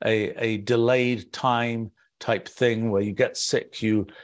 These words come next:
you don't know you're sick, you infect a bunch of other people, and then the virus kind of blows up on you. But, you know, so things like that could happen. And I'm afraid, you know, I, I tend to think that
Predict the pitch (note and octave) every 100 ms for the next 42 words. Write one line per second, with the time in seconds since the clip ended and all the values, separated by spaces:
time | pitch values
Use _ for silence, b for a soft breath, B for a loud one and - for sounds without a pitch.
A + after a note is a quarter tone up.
0 | B - A2+ B2 A2+ C3 C3+ A#2+ A2 -
1 | C3 - A2+ G2+ B2+ - A2 A2 A2 A#2
2 | A2 - A#2+ A#2 G#2+ G#2 G#2 C3 A#2+ A2
3 | A2 F#2+ - G#2+ F#2+ G#2 G#2 F#2+ G2 -
4 | - _ b b - A2 F2+ D#2+ - -
5 | B B C#3+ - - - E3+ A2 - D3
6 | F#3+ F3 D3 C3 - A2+ - G#2 A#2 D3+
7 | - F#2 G#2 G2+ A2 A2 - B2 A#2 -
8 | b b _ - A2 G#2 A2 A#2+ - B2
9 | - C#3+ B2+ A2+ D3 C3+ - - _ _
10 | _ _ A#2+ A2+ E2 -